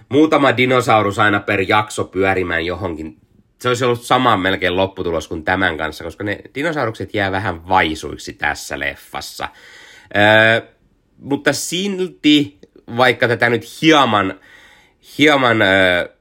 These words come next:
pidin sellaisena keskivertoleffana tai näin, niin on tämä silti mielestäni parempi kuin se Fallen Kingdom,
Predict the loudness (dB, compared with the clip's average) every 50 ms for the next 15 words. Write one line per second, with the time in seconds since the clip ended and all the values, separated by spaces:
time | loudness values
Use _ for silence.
0 | _ _ _ _ _ _ _ _ _ _ _ _ _ _ _ _ _ _ _ _
1 | _ _ _ -2 -2 2 2 2 2 2 0 0 0 0 -4 -4 -4 0 0 0
2 | 0 0 -4 -6 -2 0 0 0 0 -2 -2 0 0 0 0 0 -4 -6 -8 -6
3 | -6 -6 -4 -2 -2 -2 -2 -4 -6 -4 -4 -2 0 2 0 2 0 -2 -2 -4
4 | -4 -4 -6 -4 0 0 0 0 0 -2 -4 -4 -6 -4 _ 0 2 4 4 2
5 | 0 0 -6 -8 -8 -10 -10 -10 -10 -12 -14 -14 -18 -10 -4 -2 0 0 0 -2
6 | -2 -4 -6 -10 -14 _ -14 -14 -12 -14 -14 -14 -12 -14 -14 -14 -16